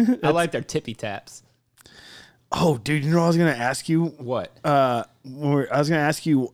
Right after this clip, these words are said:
Speaker 1: do you remember when everybody used to call you Click Clack Joel?
Speaker 2: <laughs> No.
Speaker 1: Oh, my bad. Oh, yeah, we said that behind your back.
Speaker 2: Click Clack Joel? What
Speaker 1: The
Speaker 2: was it referencing?
Speaker 1: Just your jaw always cracking and your teeth always chomping and your knees always smashing. <laughs> Oh,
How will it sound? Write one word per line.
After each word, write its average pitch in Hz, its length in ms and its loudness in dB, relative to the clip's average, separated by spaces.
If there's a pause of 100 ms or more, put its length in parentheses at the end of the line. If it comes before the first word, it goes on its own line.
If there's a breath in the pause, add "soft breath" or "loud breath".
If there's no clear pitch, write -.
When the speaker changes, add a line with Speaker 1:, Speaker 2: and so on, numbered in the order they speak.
Speaker 1:
do 131 60 -8
you 143 60 0
remember 190 240 2
when - 20 2
everybody 170 300 4
used 165 160 2
to 151 80 0
call 156 220 0
you 156 200 2
Click - 300 -4
Clack 147 340 -2
Joel? 156 460 2 (120)
Speaker 2:
<laughs> - 140 -8
No. 175 460 2 (100)
Speaker 1:
Oh, 131 220 2
my 127 140 2
bad. 117 340 -2
Oh, 156 160 2
yeah, 165 140 0
we 156 60 -4
said 175 120 -4
that 165 60 -4
behind 135 220 -6
your 113 80 -8
back. 95 300 -12 (460 soft breath)
Speaker 2:
Click - 320 -6
Clack 214 400 -4
Joel? 180 340 -4
What 180 120 2
Speaker 1:
The - 40 4
Speaker 2:
was 190 160 -4
it 165 80 -4
referencing? 143 560 -6 (180)
Speaker 1:
Just - 240 -2
your 113 100 0
jaw 110 220 -6
always 120 380 2
cracking 123 540 -4
and 110 120 -4
your 104 120 -8
teeth - 340 -6
always 113 240 -4
chomping 117 480 -6
and 113 100 -4
your 107 120 -6
knees 117 340 -2
always 117 220 -4
smashing. 123 640 -4
<laughs> - 40 -20 (1900)
Oh, - 240 -2